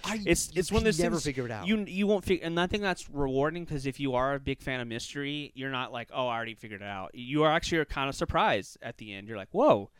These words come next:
Speaker 2: you know. So it's
Speaker 1: And
Speaker 2: like
Speaker 1: it actually made sense.
Speaker 2: It did make sense, yeah. So, like, I feel like that's good writing when you're, there's a payoff, like you said earlier in the very beginning of this episode. You're talking about a payoff, and I feel like there is a payoff, and I feel like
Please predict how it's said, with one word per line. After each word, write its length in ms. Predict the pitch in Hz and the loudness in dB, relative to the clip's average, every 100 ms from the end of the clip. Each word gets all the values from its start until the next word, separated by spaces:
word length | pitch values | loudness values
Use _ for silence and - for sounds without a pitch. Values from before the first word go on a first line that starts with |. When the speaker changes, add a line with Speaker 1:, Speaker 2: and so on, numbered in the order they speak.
| - - - | -20 -18 -4
Speaker 2:
you 100 | 139 | 2
know. 220 | 127 123 | 4 2
So 240 | - 147 139 | 4 6 6
it's 240 | - - | 2 -4
Speaker 1:
And 140 | 285 311 | 0 2
Speaker 2:
like 140 | 294 | 2
Speaker 1:
it 40 | 269 | 2
actually 240 | 330 - 480 | 2 0 -2
made 220 | 403 415 | -4 -4
sense. 280 | - 311 170 | -4 -2 6
Speaker 2:
It 80 | 208 | 6
did 140 | 247 311 | 8 6
make 220 | 175 - | 4 2
sense, 360 | 117 82 - | -4 -6 -6
yeah. 200 | 185 214 - | -2 -2 -2
So, 220 | - 208 | 0 2
like, 280 | 185 180 - - - - | 4 2 0 -10 -12 0
I 120 | 170 | 0
feel 160 | - 254 | 4 2
like 100 | 208 | 4
that's 160 | 165 | 2
good 160 | - 143 | 8 8
writing 500 | 127 123 135 135 131 | 10 6 4 0 -4
when 180 | 120 120 | -2 0
you're, 320 | 117 117 110 - | 4 6 4 0
there's 160 | 117 123 | 0 0
a 40 | |
payoff, 380 | - 139 117 104 | 2 4 4 2
like 80 | 113 | -2
you 80 | 117 | -2
said 120 | 113 | 0
earlier 300 | 95 113 107 | 4 4 4
in 60 | 104 | 2
the 60 | |
very 160 | 107 101 | 2 0
beginning 260 | 107 104 | 0 -4
of 40 | 101 | -4
this 120 | 98 | -4
episode. 380 | 110 110 104 98 | -4 -4 -6 -6
You're 80 | 95 | -6
talking 160 | 113 | -4
about 100 | 98 | -4
a 60 | 85 | -4
payoff, 400 | - 113 95 90 | -2 -2 0 -2
and 80 | 104 | -2
I 20 | |
feel 120 | - | -2
like 60 | 165 | 0
there 140 | 151 | 4
is 100 | 190 | 4
a 40 | 165 | 2
payoff, 380 | - 87 76 | -2 -2 -4
and 60 | 95 | -4
I 60 | 101 | -4
feel 160 | 127 | -4
like 200 | 123 117 | -2 -4